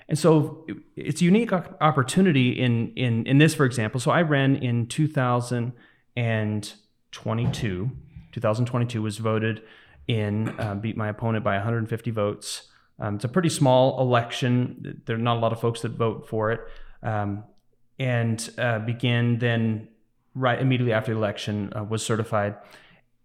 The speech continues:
And what, what you, what you do really is you take care of the business of the, of the Republican Party. So in Payette County, all of the offices are held by,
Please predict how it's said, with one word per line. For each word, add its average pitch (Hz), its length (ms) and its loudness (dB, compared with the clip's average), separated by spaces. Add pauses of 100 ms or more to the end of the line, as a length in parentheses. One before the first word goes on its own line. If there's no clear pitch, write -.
(120)
And 147 160 6
what, 170 140 4
what 185 220 6
you, 175 200 6
what 170 220 0
you 196 80 2
do 151 260 6
really 135 220 4
is 120 80 2
you 147 60 0
take 208 180 0
care 214 140 2
of 180 60 2
the 139 60 0
business 127 380 2
of 123 80 0
the, 110 240 -4
of 113 300 -4
the 110 180 2
Republican 110 480 0
Party. 95 320 -2
So - 180 -2
in 127 80 0
Payette 202 280 -2
County, 147 280 2
all 143 280 -2
of 175 80 0
the 120 100 0
offices 120 500 -2
are 113 200 2
held 110 400 -2
by, 98 320 0